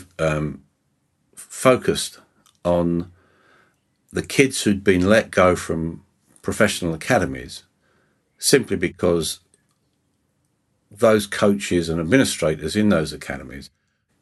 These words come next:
could not cope with kids from challenging backgrounds,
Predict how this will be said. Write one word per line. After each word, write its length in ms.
could 260
not 380
cope 440
with 360
kids 300
from 500
challenging 500
backgrounds, 600